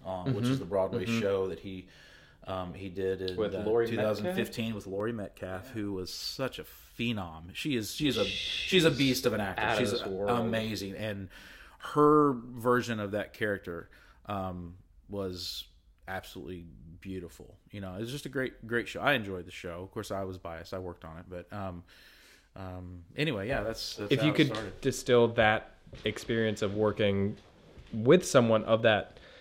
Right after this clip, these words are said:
Speaker 2: professional caliber, you know, that is like, that is like when, when people wanna get into business or anything, or, or the, the thing to do is to kinda go someone that is at the top of their,
Speaker 1: Yeah.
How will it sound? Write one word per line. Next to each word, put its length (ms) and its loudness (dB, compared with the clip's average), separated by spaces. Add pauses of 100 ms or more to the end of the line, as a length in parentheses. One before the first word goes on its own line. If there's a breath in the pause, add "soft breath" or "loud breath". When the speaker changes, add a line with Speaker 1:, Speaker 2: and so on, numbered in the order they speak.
(200 loud breath)
Speaker 2:
professional 520 12
caliber, 520 6
you 120 2
know, 120 4
that 140 10
is 160 10
like, 220 10
that 120 6
is 140 6
like 220 6
when, 380 2
when 200 2
people 280 -2
wanna 180 2
get 240 4
into 420 -2
business 480 2
or 80 2
anything, 360 0
or, 100 -2 (100)
or 180 -4 (380 loud breath)
the, 340 4
the 100 4
thing 240 2
to 60 2
do 220 2
is 160 -2
to 360 -4 (100)
kinda 200 -4
go 220 -2
someone 680 -2
that 140 -2
is 420 0
at 140 2
the 60 -6
top 320 -2
of 60 -4
their, 320 -2 (100)
Speaker 1:
Yeah. 240 -2